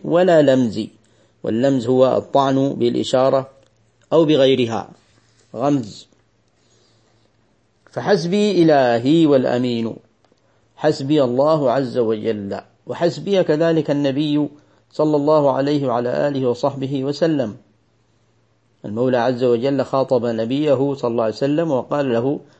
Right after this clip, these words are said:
"حسبك الله ومن اتبعك من المؤمنين". وقال تعالى: "ولو أنهم رضوا ما آتاهم الله ورسوله وقالوا حسبنا الله سيؤتينا الله من فضله ورسوله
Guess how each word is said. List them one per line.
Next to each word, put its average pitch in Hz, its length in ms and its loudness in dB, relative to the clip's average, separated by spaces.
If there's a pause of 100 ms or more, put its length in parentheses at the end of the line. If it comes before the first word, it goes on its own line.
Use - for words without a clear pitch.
"حسبك 165 400 -6
الله 131 300 2
ومن 147 400 -2
اتبعك 151 880 0 (240)
من 127 120 -4
المؤمنين". 135 640 -4 (1000)
وقال 151 480 4
تعالى: 165 640 4
"ولو 147 320 2
أنهم 175 460 0
رضوا 165 400 2
ما 135 380 0
آتاهم 147 500 0
الله 135 420 2
ورسوله 127 640 0 (480)
وقالوا 160 460 4
حسبنا 165 440 0
الله 147 360 0
سيؤتينا 139 580 -2
الله 147 360 2
من 131 200 -2
فضله 147 540 0
ورسوله 131 640 2